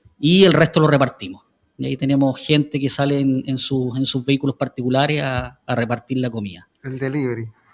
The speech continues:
Speaker 1: Exactamente. Estamos abarcando la zona, la ci-, ciudad de Muermo, eh, Cañitas y Río Frío.
Speaker 2: Ya.
Speaker 1: Y con eso estamos, estamos, eh,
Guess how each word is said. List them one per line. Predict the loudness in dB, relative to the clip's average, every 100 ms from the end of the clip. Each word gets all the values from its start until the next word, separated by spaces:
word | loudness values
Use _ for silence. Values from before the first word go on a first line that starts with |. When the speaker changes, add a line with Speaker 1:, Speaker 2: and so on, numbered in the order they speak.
| -8
Speaker 1:
Exactamente. | -2 2 0 0 -2 -2 -6 -8
Estamos | 0 2 4 4 2 -2 -4
abarcando | 2 2 2 2 2 2
la | 2
zona, | 2 2 2 2 2
la | -2
ci-, | -2 -2 -4 -8
ciudad | -2 4 6 6
de |
Muermo, | 4 2 0 0 -2 -4
eh, | -6 -4 -4 -4 -6 -10 -2
Cañitas | 4 4 4 0 -6 -10 -8
y | -4 -2 -2 -2
Río | -2 -4
Frío. | -6 -16 -20 -20 _ _
Speaker 2:
Ya. | -16 -16 -18 _ _ _ -6
Speaker 1:
Y |
con | 0
eso | 2 2
estamos, | 2 2 -2 -4
estamos, | 0 2 0 -4 -4
eh, | -2 -2 -2 -2 -4 -6 -8 -12 -16